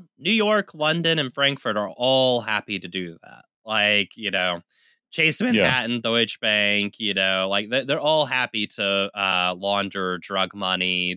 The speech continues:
Speaker 1: to, you know, hide the funds from your child pornography ring, all that kind of stuff. Um, you know, a lot of that went to crypto just 'cause it was easy to do. You could do it from your <laughs> phone or whatever, right? And, uh, there was a, a higher rate of return.
Speaker 2: You can do it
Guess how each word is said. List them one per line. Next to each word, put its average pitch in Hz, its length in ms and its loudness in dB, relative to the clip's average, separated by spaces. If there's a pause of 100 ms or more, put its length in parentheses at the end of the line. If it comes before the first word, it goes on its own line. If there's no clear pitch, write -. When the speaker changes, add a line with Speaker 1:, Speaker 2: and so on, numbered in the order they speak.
(120)
Speaker 1:
to, 87 440 -4 (400)
you 113 160 -2
know, 98 260 2
hide 110 360 -2
the 107 80 -6
funds 101 400 -4
from 98 80 -12
your 95 100 -6
child 95 400 -4
pornography 90 640 -8
ring, 87 400 -6
all 104 140 -4
that 98 160 -4
kind 95 120 -8
of 90 60 -10
stuff. 82 380 -10 (640)
Um, 104 560 0 (160)
you 214 140 0
know, 170 100 4
a 160 140 -8
lot 170 120 0
of 190 40 -2
that 185 120 2
went 160 140 -2
to 127 60 -4
crypto 170 320 -4
just 120 200 -6
'cause 120 220 -2
it 107 60 -2
was 101 260 -4
easy 131 360 0
to 123 80 -2
do. 107 100 -4
You 117 200 2
could 98 140 -8
do 104 100 -2
it 95 80 -10
from 101 120 -12
your 90 80 -6
<laughs> - 20 -18
phone 98 500 -8
or 117 80 -8
whatever, 123 460 -6
right? 98 220 0 (440)
And, 127 460 2 (160)
uh, 113 240 2
there 120 160 -2
was 123 160 -2
a, 120 160 -4
a 113 80 -8
higher 127 240 0
rate 131 160 -2
of 135 60 -4
return. 135 400 -2 (240)
Speaker 2:
You 143 80 -4
can - 20 -6
do 143 160 4
it 143 160 0